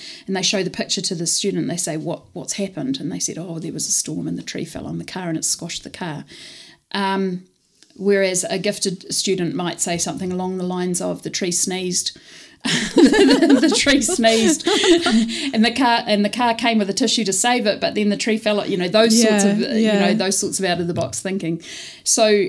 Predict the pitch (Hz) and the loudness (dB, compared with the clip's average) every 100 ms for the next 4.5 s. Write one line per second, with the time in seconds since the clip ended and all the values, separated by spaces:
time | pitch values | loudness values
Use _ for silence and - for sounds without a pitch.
0 | - 208 202 208 202 180 - 185 190 208 | -2 -2 2 2 2 0 -6 -4 0 0
1 | 170 214 214 196 185 190 - 196 190 302 | 2 2 2 2 -2 -2 -4 -4 -2 0
2 | 226 233 277 - - - 208 - 240 - | 0 0 -2 -2 -6 -4 -4 -4 -4 0
3 | 208 190 170 202 185 151 - - 151 185 | 0 -2 -4 -4 -4 -4 -8 -10 -6 -4
4 | 175 - - - | -4 -6 -10 -14